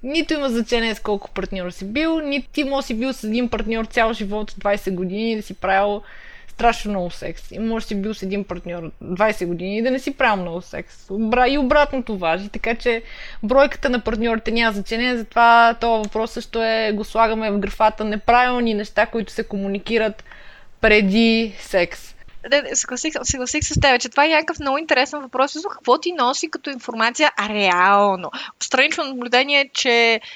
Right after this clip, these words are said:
Speaker 2: жените имат навика да занижават, мъжете имат навика да увеличават. Има, това
Speaker 1: Ма
Speaker 2: е
Speaker 1: как ще занижаваме?
Speaker 2: експе-, не, това е тествано,
Speaker 1: Да,
Speaker 2: има
Speaker 1: да.
Speaker 2: проучвания, но крайният ефект е, че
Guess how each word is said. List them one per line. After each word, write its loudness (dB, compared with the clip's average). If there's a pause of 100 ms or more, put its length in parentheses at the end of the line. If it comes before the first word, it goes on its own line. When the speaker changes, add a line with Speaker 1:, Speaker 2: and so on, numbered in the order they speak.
(340)
Speaker 2:
жените 2
имат -2
навика 2
да -6
занижават, 4 (340)
мъжете 0
имат -2
навика 0
да -4
увеличават. 0 (600)
Има, 4
това 4
Speaker 1:
Ма 6
Speaker 2:
е 6
Speaker 1:
как 4
ще -6
занижаваме? -6
Speaker 2:
експе-, 0
не, 6
това 6
е 6
тествано, 2
Speaker 1:
Да, 2
Speaker 2:
има 2
Speaker 1:
да. 4
Speaker 2:
проучвания, 2 (380)
но 0
крайният 2
ефект 0
е, -6
че 4